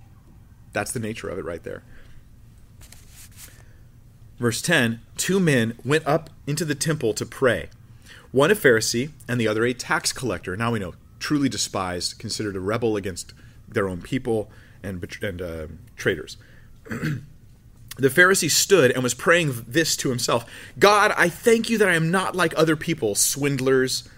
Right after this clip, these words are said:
unjust, adulterers, or even like this tax collector." Now already I'll just say, this is where he's wrong already.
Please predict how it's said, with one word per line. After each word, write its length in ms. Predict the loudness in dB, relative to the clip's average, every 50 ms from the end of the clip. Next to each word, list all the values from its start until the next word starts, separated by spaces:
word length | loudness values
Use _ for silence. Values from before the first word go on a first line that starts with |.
| -8 -2
unjust, 720 | 0 2 2 2 2 2 4 2 2 2 0 -4 -6 -6 -6 -4
adulterers, 800 | -4 -4 -2 2 2 2 2 2 0 -2 0 0 0 0 0 -2
or 40 | -2 -2
even 200 | -2 -2 0 0
like 220 | 0 -2 0 0
this 320 | 0 0 0 -2 -4 -6 -6 -12 -18 -20 -20 -20 -18 -14
tax 360 | -6 -2 -2 0 0 -2 -6
collector." 540 | -6 -8 -8 -8 -8 -8 -12 -16 -16 -16 -20 -20 -20 -20 -20 -20 -20 -20 -20 -20 -20 -20 -20 -20 -20 -20 -20 -20 -20 -20 -20 -20 -20 -20 -20 -20 -20 -18 -10 -8
Now 80 | -4
already 340 | 0 2 4 4 4 4 4
I'll 80 | 4 2
just 180 | 2 0 -2
say, 140 | -2 -2 -4
this 260 | -4 -6 -6 -6 -4
is 160 | -6 -6 -4 -2
where 140 | -2 0
he's 160 | 0 -2 -2 -2
wrong 240 | -2 -2 -2 -2
already. 420 | -4 -6 -6 -6 -8 -8 -12 -18